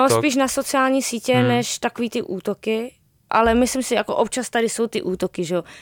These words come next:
Speaker 1: Nedávno se teď taky stal útok na ženskou s dětma. Myslím, že to bylo v Teplicích.
Speaker 2: No a když jsme u těch sociálních sítí a u těch hejtů,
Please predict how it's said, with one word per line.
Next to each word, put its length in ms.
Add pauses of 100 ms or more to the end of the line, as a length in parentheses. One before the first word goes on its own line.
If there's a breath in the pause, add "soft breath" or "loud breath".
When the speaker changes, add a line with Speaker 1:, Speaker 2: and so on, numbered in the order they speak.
Speaker 1:
Nedávno 340
se 140
teď 160
taky 240
stal 240
útok 360 (260 loud breath)
na 100
ženskou 460
s 60
dětma. 340 (340 loud breath)
Myslím, 260
že 60
to 80
bylo 120
v 60
Teplicích. 640 (1200 loud breath)
Speaker 2:
No 80
a 40
když 120
jsme 120
u 20
těch 180
sociálních 540
sítí 460
a 160
u 60
těch 200
hejtů, 520